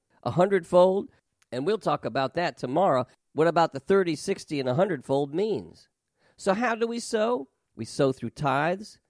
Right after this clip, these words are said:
through giving, through alms, and through service. How do we receive? By using our threshing instrument, our mouth, our teeth, <laughs> by what we say. We need to put teeth to our faith.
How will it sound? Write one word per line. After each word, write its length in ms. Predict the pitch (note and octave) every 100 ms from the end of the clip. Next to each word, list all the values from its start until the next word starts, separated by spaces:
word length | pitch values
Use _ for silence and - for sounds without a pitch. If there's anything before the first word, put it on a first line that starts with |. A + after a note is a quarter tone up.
| _ _ _
through 140 | B2+
giving, 520 | A2 C3 C3+ F#3 G#3 - _ _ _ _ _
through 220 | C3 C3
alms, 640 | B2+ C3+ C#3+ F3+ G3 - _ _ _ -
and 140 | B2+
through 140 | E3 F3
service. 640 | G#3+ B3 D3 F2 - _ _ _ _ _ _
How 200 | - D3+
do 100 | E3
we 140 | F3 F3+
receive? 560 | F3 - G3+ A#3+ C#4 - _ _ _
By 100 | B2+
using 420 | D3 F3+ F3 D#3+
our 160 | C#3 C3+
threshing 560 | - F3 G#3+ A3+ G#3
instrument, 640 | - G#3+ - D3+ B2 F#2 -
our 140 | D3 D3+
mouth, 540 | D#3 F#3 C3+ G#2+ _ _
our 160 | A2 A#2+
teeth, 520 | - - F3 B2+ - _ -
<laughs> 460 | E3+ - _ _
by 200 | B2+ D3
what 260 | C#3+ F3 -
we 180 | C#3 A#2
say. 680 | - - F#3+ E3 D#2+ G1+ _ _ _ _ _ _ _
We 200 | - A#3+
need 180 | A3 E3
to 80 | D3+
put 260 | F#3+ F#3+
teeth 360 | - C4 E3+ -
to 160 | - D3
our 160 | D#3 D#3
faith. 420 | F3+ F3+ -